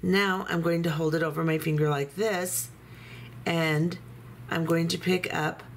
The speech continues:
another eleven oh seed bead and go through that top eleven oh that I'm attaching to right there.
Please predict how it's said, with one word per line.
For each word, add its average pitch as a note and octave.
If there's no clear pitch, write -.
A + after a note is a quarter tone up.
another F#3+
eleven F3+
oh G#3+
seed F3
bead E3+
and G3
go G3+
through G3+
that E3+
top F3
eleven F#3
oh D#3+
that D#3
I'm D3
attaching F3
to -
right -
there. -